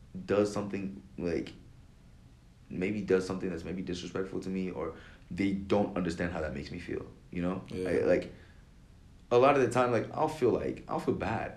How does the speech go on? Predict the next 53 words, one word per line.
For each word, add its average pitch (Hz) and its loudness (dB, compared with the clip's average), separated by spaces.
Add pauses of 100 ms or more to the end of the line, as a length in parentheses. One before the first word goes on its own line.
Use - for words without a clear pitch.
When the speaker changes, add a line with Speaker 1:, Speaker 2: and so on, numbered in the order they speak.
Speaker 1:
after - -6
a 80 -2
lot 85 -4
of 92 -6
people 90 -6
say, 90 -4 (120)
like, 90 -8
after 104 -4
people 101 -6
say 92 -2
a 87 0
lot 87 -4
of - -12
things 95 -6
to - -10
me, - -12
you 95 -8
know? 90 -6 (540)
Eh, - 0
but 135 4
in 135 2
my 127 2
head, 123 4
I'm 117 2
like, 110 -2
"Yo, 127 6
like, 98 2
they 98 0
don't 131 2
even 101 0
know 95 0
that 90 -2
I 92 -4
feel 90 -2
like 87 -4
this - -8
at 82 -10
this 87 -8
point - -8
in - -12
time," 87 -8 (160)
you 87 -8
know? 87 -4 (640)
That's 95 4
probably 95 2
why 90 0
they 85 0
feel 85 0
comfortable 87 -4
saying 85 -8
things - -12
like - -12
that. - -10